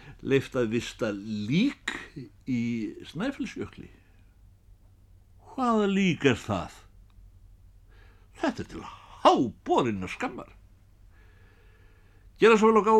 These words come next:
vel að því. Ef það er lík, þá viljum við drösla því til byggða og hola því niður í víðum reit.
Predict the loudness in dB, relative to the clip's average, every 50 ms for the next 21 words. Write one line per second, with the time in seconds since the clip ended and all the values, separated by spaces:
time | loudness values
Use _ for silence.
0 | 6 4 4 4 2 0 -2 -4 -6 -6 -8 -16 -20 -20 -20 -20 -20 _ -20 -20
1 | -20 -20 -20 -20 -20 -20 _ -20 -20 -20 -20 -20 -20 -20 -20 -20 -20 -20 -20 -20
2 | -20 -20 -20 -20 _ -20 -20 -20 -20 -20 -20 -20 -20 -20 -12 -8 -6 -6 -4 -4
3 | -4 -2 0 2 4 4 4 2 0 -4 -14 -16 -16 -18 -20 _ _ -20 -20 -20
4 | _ _ -20 -20 -20 -20 _ -20 -20 -20 _ _ 0 4 6 6 8 8 8 6
5 | 6 6 4 4 2 2 2 2 2 0 0 -4 -8 -16 -20 -20 _ _ _ -4
6 | 0 2 4 4 2 0 -4 -4 -4 -4 -4 -4 -4 -6 -6 -6 -8 -4 -2 0
7 | 0 0 0 0 2 2 2 2 0 0 -2 0 2 4 4 4 4 4 2 0
8 | -2 -4 -4 -2 2 2 2 2 2 2 0 0 0 0 -2 -2 -4 -4 -6 -6
9 | -6 -6 -10 -16 -20